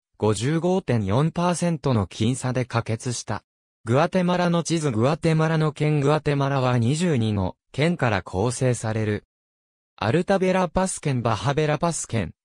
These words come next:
チマルテ南郷県、チキムラ県、ペテン県、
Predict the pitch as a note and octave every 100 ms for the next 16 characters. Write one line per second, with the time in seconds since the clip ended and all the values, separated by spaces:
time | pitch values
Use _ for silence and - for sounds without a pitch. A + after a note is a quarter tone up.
0 | - - A#2+ D3+ F3+ E3+ D#3+ D#3+ D#3+ D3
1 | D3 - D3 D#3+ - - C3 C3+ C3 -
2 | A#2+ C3 C#3+ C#3 C#3 C#3+ C#3+ - C3